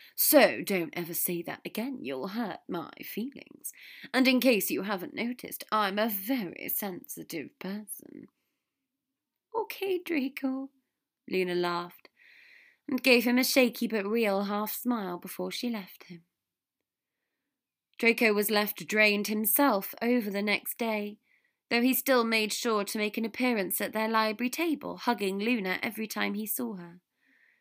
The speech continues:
He found it hard to focus that night at Extra Potions with Severus, but at least he had some very interesting potions to distract him. The problem was what that distraction ended up teaching him. "I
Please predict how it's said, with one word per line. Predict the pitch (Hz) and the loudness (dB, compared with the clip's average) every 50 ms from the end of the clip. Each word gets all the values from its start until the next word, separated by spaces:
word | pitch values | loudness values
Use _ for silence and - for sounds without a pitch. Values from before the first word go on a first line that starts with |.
| _ _ _ _ _ | _ _ _ _ _
He | - 247 | -6 -2
found | - - 254 240 233 214 | 4 6 8 8 8 4
it | 220 214 | 2 0
hard | 208 254 226 214 - | 2 2 2 2 2
to | - 233 | -2 -4
focus | - - 302 320 311 - 226 208 - | 2 2 4 4 2 0 -6 -6 -6
that | - 196 190 - | -4 -4 -6 -4
night | - 185 180 175 - - - - | -4 -4 -4 -4 -6 -8 -12 -12
at | - - - - | -12 -10 -4 -4
Extra | 220 196 - - - - 208 | -4 -4 -4 -6 -8 -8 -8
Potions | - - 226 220 - - - 185 196 - | -6 -4 -4 -4 -4 -6 -6 -8 -8 -8
with | - 208 196 | -8 -6 -6
Severus, | - - - 247 - 196 - 185 185 - - - _ _ _ - - _ _ _ _ _ _ _ _ _ | -4 -4 -4 -4 -4 -6 -8 -8 -10 -12 -20 -20 _ _ _ -20 -20 _ _ _ _ _ _ _ _ _
but | - 247 240 | -4 0 0
at | 240 240 | 4 6
least | 277 285 277 - - | 6 6 6 6 2
he | 269 | 4
had | 254 247 233 - | 4 4 2 2
some | - 247 240 | 0 0 0
very | 208 233 226 226 226 226 | 2 2 2 2 2 2
interesting | 208 185 - - 214 208 196 - 226 208 208 202 | 2 0 -2 -4 -4 -4 -4 -2 -2 -2 -4 -2
potions | 226 233 226 226 - 190 185 190 185 | -2 -2 -2 0 -2 -2 -4 -4 -4
to | - - 214 | -4 -4 -4
distract | 208 226 214 - - 311 302 294 - - | -4 -4 -4 -2 -2 -4 -4 -4 -10 -12
him. | 190 180 175 185 190 _ _ _ _ _ - - - - _ _ _ _ _ - | -12 -12 -12 -14 -18 _ _ _ _ _ -20 -20 -20 -20 _ _ _ _ _ -10
The | - 226 | -8 0
problem | - 269 277 214 214 208 208 208 | 6 6 6 6 6 0 0 2
was | 220 247 262 247 208 196 196 - | 4 4 6 6 6 4 2 0
what | 214 214 202 - | 0 0 0 0
that | 220 220 190 - | 0 -2 -2 -2
distraction | - 220 - - 254 226 - - - - 202 190 - | -4 -6 -2 2 2 0 0 0 -4 -4 -4 -2 -2
ended | - 240 233 208 214 208 | 0 0 0 0 0 0
up | 226 220 - - - _ - | 0 0 -2 -4 -12 _ -6
teaching | - 339 330 - - - 196 190 185 | -6 -6 -6 -6 -8 -8 -8 -8 -8
him. | 180 180 180 180 175 - _ _ _ _ _ _ _ _ _ _ _ _ _ _ _ _ _ _ _ _ _ _ _ _ _ _ _ - - - | -8 -10 -10 -12 -14 -16 _ _ _ _ _ _ _ _ _ _ _ _ _ _ _ _ _ _ _ _ _ _ _ _ _ _ _ -20 -18 -10
"I | - - - - - - - | -8 -6 -4 -4 -6 -6 -6